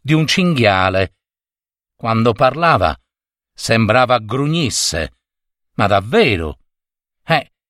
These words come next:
sì, può sembrare impossibile che una persona possa grugnire. Eppure, nel villaggio,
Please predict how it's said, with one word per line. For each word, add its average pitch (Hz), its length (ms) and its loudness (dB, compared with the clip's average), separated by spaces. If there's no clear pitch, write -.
sì, 240 400 -6
può 104 160 -2
sembrare 123 480 0
impossibile 127 960 -2
che 170 120 -2
una 110 180 0
persona 110 500 0
possa 104 500 -2
grugnire. 113 1080 -2
Eppure, 185 800 0
nel 127 280 -2
villaggio, 147 920 0